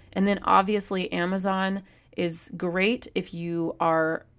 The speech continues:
pretty savvy with shopping and your ability to do returns. Amazon is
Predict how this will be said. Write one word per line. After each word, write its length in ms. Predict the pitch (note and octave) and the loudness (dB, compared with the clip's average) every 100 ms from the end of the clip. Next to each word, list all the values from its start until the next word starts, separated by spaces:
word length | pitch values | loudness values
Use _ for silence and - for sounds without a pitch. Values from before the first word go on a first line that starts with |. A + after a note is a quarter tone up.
| _ | _
pretty 340 | - G3+ G3 G#3 | -4 -2 0 -2
savvy 520 | - F#3 F3 F3+ F#3+ | 0 2 2 2 -4
with 300 | F3+ E3+ - | -2 -4 -6
shopping 600 | - F#3 E3+ F#3 F3+ F3+ | -4 0 0 0 -6 -4
and 160 | E3+ E3+ | -4 -2
your 100 | E3 | -4
ability 420 | E3 E3 D#3+ F3 | -2 -2 -2 -2
to 100 | E3+ | -4
do 180 | E3+ E3+ | -4 -4
returns. 640 | E3+ E3+ F3 F3 F3 F3 - | -4 -4 -4 -2 -2 -4 -4
Amazon 460 | E3 E3 D#3+ D#3+ | -4 -2 -4 -6
is 360 | D#3 E3 D#3+ D#3 | -4 -2 -2 -4